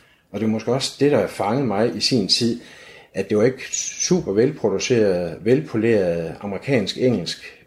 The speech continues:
pop. Nej, der var en attitude, der var en kant på det her, der gjorde en forskel,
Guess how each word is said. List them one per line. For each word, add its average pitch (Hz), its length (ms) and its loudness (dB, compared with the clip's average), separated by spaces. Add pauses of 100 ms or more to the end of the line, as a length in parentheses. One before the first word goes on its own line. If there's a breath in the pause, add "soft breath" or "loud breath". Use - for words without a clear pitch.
(120)
pop. 123 240 0 (460 soft breath)
Nej, 87 280 2 (280)
der 127 80 2
var 139 140 2
en 131 60 2
attitude, 147 600 2
der 131 60 4
var 120 140 0
en 127 140 0
kant - 300 -2
på 113 60 -4
det 120 140 -2
her, 107 220 0 (420 loud breath)
der 104 60 2
gjorde 107 220 2
en 127 60 0
forskel, 98 560 0